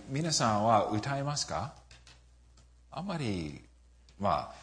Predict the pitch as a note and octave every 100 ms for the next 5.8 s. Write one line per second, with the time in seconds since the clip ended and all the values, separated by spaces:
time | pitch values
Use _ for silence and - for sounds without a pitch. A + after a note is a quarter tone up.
0 | - D3+ B3 D#3 G#2+ G#2 F2+ D#2+ E2 E2
1 | D#2+ D2 C#2+ D#2 C2+ D#2+ C#2+ C#2+ D2 D2+
2 | C#2+ C#2+ C#2 - F2+ G2+ E2 D2 - -
3 | - - E2 A2+ B2 F#2 D#2+ C#2+ - C2+
4 | D2+ F#2 C#2 - - - - - - -
5 | - C#3+ C3+ C3+ B2+ A#2+ A2